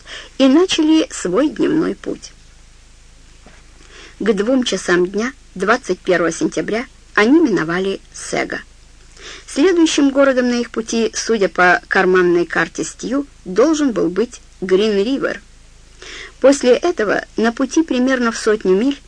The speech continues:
не было ни одного города. Как говорил Ральф, у них будет случай убедиться, заботится ли о них Бог или нет. "Собственно говоря, — сказал Ларри Глену, — я беспокоюсь не столько о еде,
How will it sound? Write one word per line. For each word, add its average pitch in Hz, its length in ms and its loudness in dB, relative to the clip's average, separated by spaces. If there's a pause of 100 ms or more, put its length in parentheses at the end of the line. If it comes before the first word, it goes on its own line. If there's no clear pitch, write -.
(120)
не 233 240 0
было 277 160 0
ни 185 160 -2
одного 165 340 -2
города. - 420 -8 (480)
Как 196 200 -2
говорил 185 400 2
Ральф, 247 360 -6 (280)
у - 80 2
них 262 220 4
будет 220 260 0
случай 294 380 0
убедиться, 233 720 -4
заботится 202 760 0
ли 185 80 2
о 185 100 4
них 180 280 2
Бог 165 320 -6 (160)
или 320 180 4
нет. - 220 -2 (600)
"Собственно 180 580 -2
говоря, — 196 340 -2 (180)
сказал 175 460 -2
Ларри 175 300 -2
Глену, — 170 380 -4 (420)
я 294 180 2
беспокоюсь 285 560 -2
не 254 80 0
столько 262 380 -4
о - 20 0
еде, 240 420 -2